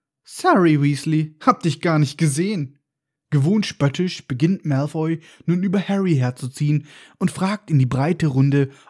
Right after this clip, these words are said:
ob jemand Wetten darüber abschließen möchte, wie lange Potter sich dieses Mal auf dem Besen halten wird. Ron ist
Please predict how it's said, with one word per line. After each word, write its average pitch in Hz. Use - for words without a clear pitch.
ob 139
jemand 139
Wetten 160
darüber 165
abschließen 131
möchte, 156
wie 143
lange 131
Potter 170
sich -
dieses 147
Mal 131
auf 123
dem 131
Besen 131
halten 127
wird. 120
Ron 175
ist -